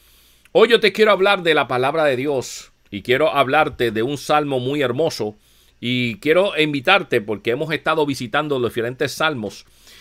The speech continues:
ah, cómo la palabra de Dios nos consuela, nos habla a través de los salmos, nos da un, un, un, un espíritu, una dosis de fe. Y hoy yo quiero hablarte de una dosis de alabanza y consolación en este,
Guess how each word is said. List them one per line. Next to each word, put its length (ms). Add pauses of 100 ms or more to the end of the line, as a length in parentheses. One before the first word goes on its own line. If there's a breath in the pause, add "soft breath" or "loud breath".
(200 loud breath)
ah, 580
cómo 440
la 140
palabra 380
de 120
Dios 260
nos 180
consuela, 800
nos 260
habla 500 (500 soft breath)
a 120
través 300
de 100
los 140
salmos, 580
nos 200
da 180
un, 260
un, 520
un, 400
un 80
espíritu, 600
una 180
dosis 420
de 140
fe. 440 (460 soft breath)
Y 80
hoy 60
yo 100
quiero 180
hablarte 340
de 60
una 160
dosis 280
de 100
alabanza 540
y 60
consolación 800
en 160
este, 360